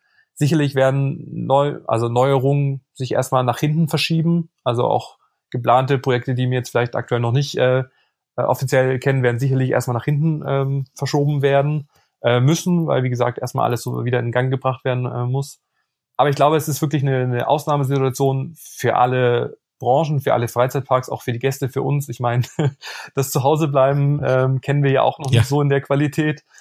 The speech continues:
Speaker 1: Ähm, finde ich schon spannend, aber wie gesagt, ähm, bin da trotzdem positiv gestimmt, dass wir es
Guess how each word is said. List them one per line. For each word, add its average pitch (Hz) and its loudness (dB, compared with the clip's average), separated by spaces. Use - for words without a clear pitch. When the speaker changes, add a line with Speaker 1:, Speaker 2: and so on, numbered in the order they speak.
Speaker 1:
Ähm, 131 0
finde 143 0
ich 139 -4
schon 147 0
spannend, 170 0
aber 135 4
wie 139 0
gesagt, 131 0
ähm, 131 -6
bin 143 2
da 139 4
trotzdem 139 -2
positiv 147 -2
gestimmt, 135 -4
dass - -8
wir 127 2
es - -8